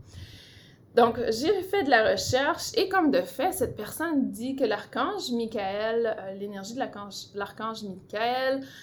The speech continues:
a été, euh, modifiée ou plutôt a été dupliquée, si on veut. Donc, il y a un double et ce double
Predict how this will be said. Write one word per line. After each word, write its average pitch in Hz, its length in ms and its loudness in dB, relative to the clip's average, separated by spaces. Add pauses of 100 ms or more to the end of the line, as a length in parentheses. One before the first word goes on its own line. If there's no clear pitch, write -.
(200)
a 220 100 2
été, 226 800 0
euh, 190 420 -10
modifiée 202 1300 -6
ou 233 80 -6
plutôt - 420 0
a 262 100 4
été 226 360 0
dupliquée, 240 680 -4
si - 200 -6
on 220 160 -4
veut. 240 260 -6
Donc, 208 360 -6
il 208 60 -2
y - 20 2
a 208 160 -2
un 190 200 -8
double 214 600 -2 (340)
et 269 140 0
ce 262 200 2
double 220 540 2